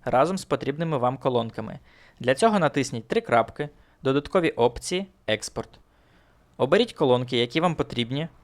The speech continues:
У нашому випадку це може бути код або назва. І обираємо наші типи цін, роздріб і оптова. Обираємо пункт «Всі товари» або «Вибрані»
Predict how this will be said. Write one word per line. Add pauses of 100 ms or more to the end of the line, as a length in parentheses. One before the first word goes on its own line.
(220)
У
нашому
випадку
це
може
бути
код
або
назва. (340)
І
обираємо
наші
типи
цін, (280)
роздріб
і
оптова. (680)
Обираємо
пункт
«Всі
товари»
або
«Вибрані»